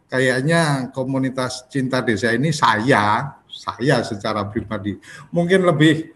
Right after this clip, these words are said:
lebih banyak berbicara pada bagaimana kita menyayangi dan mengasihi desa. Artinya kita melindungi karena kita sayang, kita mengasihi karena kita siap memberi, tak harap kembali, kan gitu. <laughs> Jadi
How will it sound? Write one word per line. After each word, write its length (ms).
lebih 320
banyak 460
berbicara 640
pada 260
bagaimana 560
kita 220
menyayangi 640
dan 160
mengasihi 580
desa. 540
Artinya 320
kita 240
melindungi 880
karena 240
kita 260
sayang, 640
kita 240
mengasihi 680
karena 220
kita 420
siap 320
memberi, 380
tak 160
harap 320
kembali, 480
kan 160
gitu. 180
<laughs> 240
Jadi 300